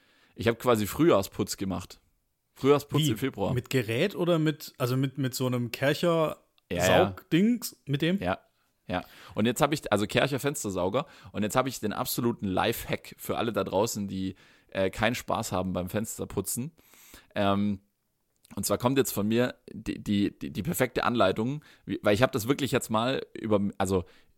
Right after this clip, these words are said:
Speaker 1: über mehrere Jahre hinweg, wo ich jetzt diesen Kercher Fenstersauger hab und du putzt ja nicht jede Woche Fenster, äh, hab ich das jetzt perfektioniert, den, den Ablauf, ja. Also ich weiß nicht, wie du's machst, du musst mir das dann gleich, äh, erzählen,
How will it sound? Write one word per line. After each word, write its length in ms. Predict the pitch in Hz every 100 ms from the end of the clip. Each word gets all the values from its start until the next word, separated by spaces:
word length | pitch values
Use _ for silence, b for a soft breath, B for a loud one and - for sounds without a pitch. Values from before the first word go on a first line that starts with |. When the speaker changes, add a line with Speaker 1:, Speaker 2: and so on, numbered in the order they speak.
| _
Speaker 1:
über 160 | 113 101
mehrere 240 | 117 135
Jahre 340 | 110 92 139 117
hinweg, 300 | 104 113 -
wo 100 | 104
ich 60 | 101
jetzt 220 | 98 -
diesen 240 | 98 98
Kercher 340 | - 104 117 95
Fenstersauger 600 | 120 - 95 90 90 98
hab 100 | -
und 60 |
du 80 | 95
putzt 260 | - 135 104
ja 80 |
nicht 120 | 95 90
jede 180 | 98
Woche 160 | 90 95
Fenster, 500 | 92 226 - 160 185 - B B B
äh, 120 | -
hab 100 | -
ich 80 | 123
das 160 | 123 113
jetzt 160 | 107
perfektioniert, 880 | - 104 107 - 98 98 107 - -
den, 240 | 98 95 -
den 160 | 95
Ablauf, 540 | - - 90 76 - 90
ja. 260 | 90 107 - B B B
Also 160 | - 95
ich 60 |
weiß 140 | 127 147
nicht, 100 | 127
wie 60 |
du's 200 | 113 151
machst, 240 | 110 120 -
du 60 |
musst 160 | 104 117
mir 80 | 113
das 100 | 104
dann 120 | 98
gleich, 240 | 90 107
äh, 200 | - 98 -
erzählen, 580 | 98 - 117 117 147 160